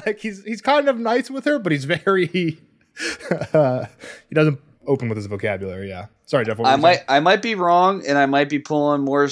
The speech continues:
Speaker 2: like, show, just, like, memories back into it. But, like, after the whole Micah thing and Sansa not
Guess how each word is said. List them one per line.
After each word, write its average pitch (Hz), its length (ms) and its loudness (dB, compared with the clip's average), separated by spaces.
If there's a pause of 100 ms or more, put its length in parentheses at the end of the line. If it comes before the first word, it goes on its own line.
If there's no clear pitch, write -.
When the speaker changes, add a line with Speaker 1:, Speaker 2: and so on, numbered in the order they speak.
Speaker 2:
like, 127 180 0
show, 131 600 2 (360)
just, - 340 -6
like, 117 280 -2
memories 127 480 -2
back 117 260 -2
into 123 280 -2
it. 135 140 -4
But, 127 260 0
like, 127 180 2
after 170 320 4
the 185 60 -4
whole 165 160 2
Micah 139 320 -2
thing 156 420 -4
and 120 280 -2
Sansa 120 400 -6
not 113 340 0